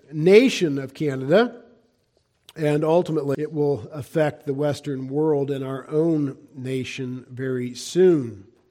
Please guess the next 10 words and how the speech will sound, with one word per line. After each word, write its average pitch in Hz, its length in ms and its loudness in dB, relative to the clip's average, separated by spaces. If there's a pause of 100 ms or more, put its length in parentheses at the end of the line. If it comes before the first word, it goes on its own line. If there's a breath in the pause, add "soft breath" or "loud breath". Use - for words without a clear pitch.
(520)
The 170 100 -2
letter 180 440 4
read 165 400 2
as 147 260 0
follows. 156 680 4
Dear 190 220 8
Minister 185 400 2
of 156 80 -2
the 156 60 0
Gospel, 165 680 2